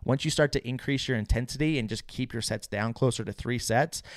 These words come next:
and your intensity is high enough in those reps that you're actually performing, you're gonna see progress take place much faster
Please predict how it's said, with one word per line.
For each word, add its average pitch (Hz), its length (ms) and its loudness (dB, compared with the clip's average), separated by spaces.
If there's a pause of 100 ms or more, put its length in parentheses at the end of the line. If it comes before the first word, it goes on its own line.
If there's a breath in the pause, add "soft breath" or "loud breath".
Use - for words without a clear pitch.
(160 loud breath)
and 110 100 0
your 107 100 2
intensity 123 420 0
is 131 100 0
high 139 160 4
enough 147 300 0
in 123 160 -2
those 120 200 4
reps 107 300 0
that - 100 -4
you're 110 100 -4
actually 107 320 -2
performing, 127 680 -2 (280 loud breath)
you're 131 200 4
gonna 170 180 2
see 135 240 -2
progress 110 420 0
take 110 240 -4
place 104 420 -4 (220 soft breath)
much 131 360 0
faster 113 680 2